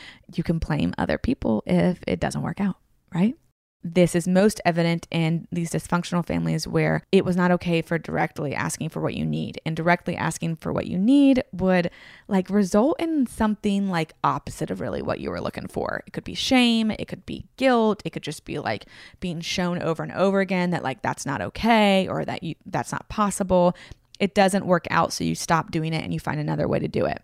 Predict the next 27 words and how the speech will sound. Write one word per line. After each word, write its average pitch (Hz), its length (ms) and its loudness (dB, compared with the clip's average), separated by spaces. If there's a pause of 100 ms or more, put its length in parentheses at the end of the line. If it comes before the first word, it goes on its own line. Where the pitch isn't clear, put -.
(300)
And - 160 -4
often 196 520 4 (360)
this 208 160 2
is 214 120 0
the 180 100 -2
case 196 320 2
because 175 440 0 (520)
in 214 260 4
the, 208 240 2
these 190 240 0
families, 226 720 4
whatever 185 500 6
was 180 240 2
needed 196 720 4 (520)
was, - 180 2
like, 170 160 -4
scarce - 800 -8
or 165 260 -2
wasn't 175 360 -4
very 165 280 -2
present. - 540 -4
It 123 60 -6
was 120 100 -6
hard - 240 -6
to 175 60 -8
find, - 640 -6 (640)
meaning 208 560 4